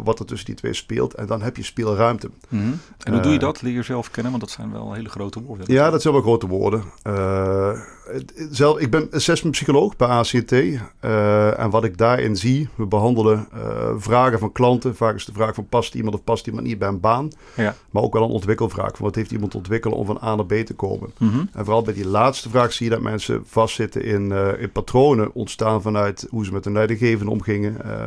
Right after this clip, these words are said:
Speaker 1: samenhangend met de context
Speaker 2: Ja.
Speaker 1: of de inhoud van vorig werk.
Speaker 2: Mhm.
Speaker 1: Op het moment dat ze doorhebben,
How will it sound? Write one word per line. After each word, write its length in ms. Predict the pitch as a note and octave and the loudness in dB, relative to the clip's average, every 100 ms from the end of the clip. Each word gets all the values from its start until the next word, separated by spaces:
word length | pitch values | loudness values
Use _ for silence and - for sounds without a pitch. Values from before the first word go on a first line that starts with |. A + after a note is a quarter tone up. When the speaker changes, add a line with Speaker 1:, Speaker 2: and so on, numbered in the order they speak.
| A2 | -6
Speaker 1:
samenhangend 540 | - A2+ A2 G2+ G#2+ | -2 0 0 -2 -2
met 80 | - | -6
de 80 | - | -8
context 540 | - A2 A2 A2 - - - | -4 -2 0 0 -4 -14 -8
Speaker 2:
Ja. 220 | - G#2+ F2+ | 0 0 0
Speaker 1:
of 140 | A#2 | -2
de 80 | - | 2
inhoud 220 | B2+ A2+ | 2 2
van 140 | - F#2+ | 0 0
vorig 220 | G#2+ F#2 | 0 2
werk. 320 | G#2+ C3 E3+ - _ _ | 2 2 -2 -12 _ _
Speaker 2:
Mhm. 200 | - G2+ | -6 -4
Speaker 1:
Op 800 | C3+ - - - - - - - | -4 -6 -14 -16 -20 -20 -20 -4
het 80 | - | 0
moment 180 | A#2+ B2+ | 2 2
dat 120 | A#2+ | 0
ze 140 | A2+ G#2+ | 0 4
doorhebben, 540 | D3+ F3 B2+ A2+ | 6 8 6 4